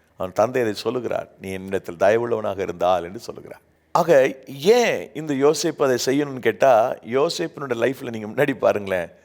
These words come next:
அவனுக்கு பல இடங்களில் தயவு கிடைச்சதை நீங்க பார்க்க முடியும். முதலாவது, போத்திபாரனுடைய பார்வையில அவனுக்கு தயவு கிடைச்சது. ஆதியாகமம் முப்பத்தொன்பது நாலுல நான் வாசிக்கிறோம்.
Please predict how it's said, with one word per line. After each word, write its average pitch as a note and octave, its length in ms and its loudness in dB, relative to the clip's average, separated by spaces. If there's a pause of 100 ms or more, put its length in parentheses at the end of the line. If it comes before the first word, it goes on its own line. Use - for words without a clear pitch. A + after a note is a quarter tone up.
(340)
அவனுக்கு A2 680 0
பல D#3 280 4
இடங்களில் C3+ 440 0
தயவு A2 260 2
கிடைச்சதை G2+ 340 -2
நீங்க F#2 180 -8
பார்க்க F2 320 -2
முடியும். C2 320 -16 (280)
முதலாவது, D#3 520 2
போத்திபாரனுடைய D#3 840 0
பார்வையில A2 600 0
அவனுக்கு G#2 320 -4
தயவு F#2+ 280 2
கிடைச்சது. - 380 -10 (120)
ஆதியாகமம் A#2+ 420 4
முப்பத்தொன்பது A2+ 640 -4
நாலுல F#2+ 640 2 (160)
நான் F2+ 160 -2
வாசிக்கிறோம். F2+ 560 -2